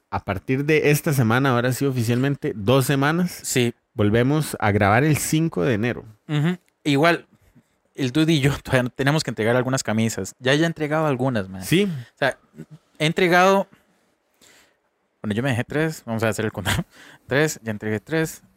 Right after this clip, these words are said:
Speaker 2: Entregué, eh, a este mae, a este mae,
Speaker 1: Yo ya la
Speaker 2: a
Speaker 1: tengo
Speaker 2: este
Speaker 1: también.
Speaker 2: mae, a usted ya tiene, Luisca ya tiene. Eh, tengo pendiente una de Caleb. A este mae ya le entregué. Mae,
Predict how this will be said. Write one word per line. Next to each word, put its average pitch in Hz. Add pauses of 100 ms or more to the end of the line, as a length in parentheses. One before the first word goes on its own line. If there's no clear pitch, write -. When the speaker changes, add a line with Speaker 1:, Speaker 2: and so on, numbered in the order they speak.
Speaker 2:
Entregué, 110 (960)
eh, 120
a 110
este 107
mae, 143
a 110
este 113
mae, 147 (320)
Speaker 1:
Yo 117
ya 127
la 127
Speaker 2:
a 110
Speaker 1:
tengo 143
Speaker 2:
este 127
Speaker 1:
también. 139
Speaker 2:
mae, - (120)
a 117
usted 107
ya 110
tiene, 139
Luisca 113
ya 117
tiene. 143 (720)
Eh, 104 (760)
tengo 113
pendiente 113
una 117
de 101
Caleb. 107 (840)
A 101
este 95
mae 107
ya 107
le 107
entregué. 101
Mae, 147